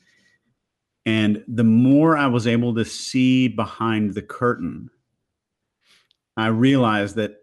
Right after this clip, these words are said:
every human on earth is wearing a mask. And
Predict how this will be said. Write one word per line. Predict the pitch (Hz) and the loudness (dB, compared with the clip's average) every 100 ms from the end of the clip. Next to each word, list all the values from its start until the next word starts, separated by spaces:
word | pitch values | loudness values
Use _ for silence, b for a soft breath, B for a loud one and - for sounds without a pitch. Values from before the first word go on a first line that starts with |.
| 123 | -2
every | 120 123 123 120 | -2 0 0 0
human | 113 131 120 104 92 95 | -2 -2 -2 -2 -4 -6
on | 101 98 - | -6 -6 -4
earth | 107 104 92 - | -2 -2 -4 -10
is | 104 95 | -12 -8
wearing | 98 98 95 90 | -4 -2 -2 -4
a | |
mask. | 85 78 64 - - - _ _ _ _ _ _ _ _ _ _ _ _ _ _ _ _ - | -6 -8 -12 -16 -20 -20 _ _ _ _ _ _ _ _ _ _ _ _ _ _ _ _ -4
And | 113 107 104 | -2 0 -2